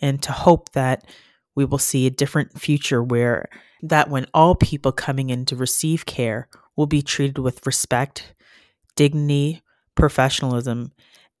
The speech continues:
and that health equity and anti-Blackness in healthcare is the default to how we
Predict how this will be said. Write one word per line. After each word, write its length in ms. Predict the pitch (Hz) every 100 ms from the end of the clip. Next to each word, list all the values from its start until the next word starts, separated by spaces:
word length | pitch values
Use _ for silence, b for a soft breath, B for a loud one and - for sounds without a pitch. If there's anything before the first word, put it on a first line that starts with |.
| 151
and 160 | 147
that 320 | 143 143 - -
health 520 | - - - 175 - -
equity 680 | 151 - 147 123 127 143 _ 147
and 140 | 147
anti-Blackness 840 | 139 143 156 139 123 139 156 135 139
in 80 |
healthcare 520 | 127 135 127 - 127 - -
is 340 | - 135 135 - B B -
the 100 | 160
default 600 | 139 135 147 - 120 -
to 100 | 147
how 240 | 127 131
we 360 | 131 131 101 -